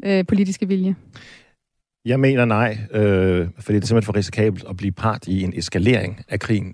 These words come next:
Speaker 2: uden for krigens, øh, område. Øh, jeg mener stadig, at den sandsynlige teori,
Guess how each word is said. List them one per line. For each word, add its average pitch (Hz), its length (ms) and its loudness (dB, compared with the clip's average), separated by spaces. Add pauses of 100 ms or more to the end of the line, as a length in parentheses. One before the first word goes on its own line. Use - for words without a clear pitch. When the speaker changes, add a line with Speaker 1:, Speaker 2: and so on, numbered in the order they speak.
(120)
Speaker 2:
uden 143 220 4
for 110 100 -4
krigens, - 440 -8
øh, - 280 -2 (120)
område. 95 500 -2 (460)
Øh, 95 220 -2
jeg 110 80 0
mener 117 140 0
stadig, 104 180 2
at 107 60 2
den 107 80 -8
sandsynlige 101 360 -6
teori, 95 400 -2